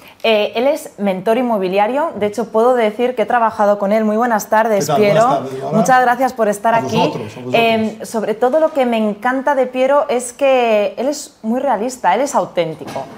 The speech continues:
Speaker 1: Entonces, <laughs> es la verdad. Entonces, nos va a contestar absolutamente a todo sin tener absolutamente ningún reparo en decir algo diferente a lo que pueda estar comentando el sector o co-, co-, como,
Speaker 2: Bueno,
Speaker 1: co-,
Speaker 2: se
Speaker 1: como
Speaker 2: intenta,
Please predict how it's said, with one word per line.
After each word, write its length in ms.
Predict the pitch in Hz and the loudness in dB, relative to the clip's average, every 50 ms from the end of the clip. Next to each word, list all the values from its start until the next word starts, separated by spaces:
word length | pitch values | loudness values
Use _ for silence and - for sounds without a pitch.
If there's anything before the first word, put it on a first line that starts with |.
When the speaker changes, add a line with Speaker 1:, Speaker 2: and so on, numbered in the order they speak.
| - - - - | -20 -18 -10 -2
Speaker 1:
Entonces, 460 | - 214 - - 240 - - - - 226 233 - - - - - - | 0 0 2 2 0 0 0 0 0 -2 -4 -6 -10 -12 -16 -20 -20
<laughs> 400 | - - - - - 302 - - | -20 -20 -18 -16 -16 -12 -2 0
es 100 | 240 294 | 2 4
la 120 | 330 320 | 4 6
verdad. 360 | 269 214 202 262 285 214 147 - - - - 254 - | 4 4 4 4 2 2 0 -4 -12 -20 -16 -6 -4
Entonces, 440 | - 220 226 277 277 339 330 277 - - - - - - | -2 0 0 0 0 0 -2 -2 -6 -16 -20 -16 -6 -2
nos 280 | 247 240 247 247 240 | 0 0 2 2 2
va 60 | 285 | 0
a 60 | 311 311 | 0 0
contestar 400 | 349 330 294 311 311 311 311 285 | 0 0 0 -2 0 0 0 0
absolutamente 880 | 269 269 269 262 262 262 320 311 311 311 285 277 262 269 254 220 - - | 0 0 -2 -2 -2 0 0 0 0 0 0 -2 -2 -2 -2 -2 -2 0
a 200 | - 220 220 220 | -2 -2 0 2
todo 260 | 277 285 302 311 330 | 2 2 4 4 2
sin 180 | 320 320 262 220 | 2 0 -4 -2
tener 300 | 226 220 214 240 269 - | 0 0 0 2 0 0
absolutamente 640 | - 208 202 233 226 233 254 254 262 269 254 277 269 | 0 -2 -2 -4 -4 -2 -2 -2 -2 -2 -2 0 0
ningún 360 | 240 226 214 202 233 254 254 | 0 0 0 0 0 0 0
reparo 640 | - 240 214 208 208 - - 233 240 262 302 339 - - - - - - - | 0 0 0 0 -2 0 0 2 4 4 2 0 0 -4 -16 -20 -20 -12 -4
en 140 | - 214 208 | -2 0 0
decir 480 | 202 214 208 208 262 277 302 330 330 - - - - - | 0 -2 -2 -2 -2 0 0 -2 -2 -6 -16 -20 -8 0
algo 280 | - 240 285 277 311 285 | 2 2 4 4 2 0
diferente 520 | 269 247 - 262 247 254 285 302 294 330 | 0 0 0 2 2 2 2 0 2 2
a 120 | 320 320 285 | 2 2 2
lo 100 | 233 208 | 0 0
que 100 | 214 208 | 0 -2
pueda 260 | - - 220 240 247 269 | -2 0 -2 0 0 0
estar 240 | 262 262 294 285 | -2 -2 -2 -2
comentando 580 | 285 294 247 233 214 208 202 208 240 247 262 269 | 0 -2 -2 0 0 -2 0 0 0 0 0 0
el 100 | 247 214 | -2 -2
sector 680 | 196 - 190 170 180 - - - 277 302 320 370 403 - - | -2 -2 -2 -2 -2 -4 0 2 4 6 6 4 2 0 2
o 480 | 208 208 202 202 196 196 196 - - - - - - - - | 2 4 4 4 4 2 2 0 -2 -6 -18 -20 -20 -18 -14
co-, 100 | - - - | -14 -14 -14
co-, 100 | - - - | -16 -14 -6
como, 180 | - 214 180 - | -4 -4 -4 -4
Speaker 2:
Bueno, 120 | 127 117 | -6 -6
Speaker 1:
co-, 60 | - - | -6 -4
Speaker 2:
se 140 | - 156 | -4 -2
Speaker 1:
como 200 | 151 220 - 202 | 0 2 2 2
Speaker 2:
intenta, 140 | 214 214 - | 2 0 -4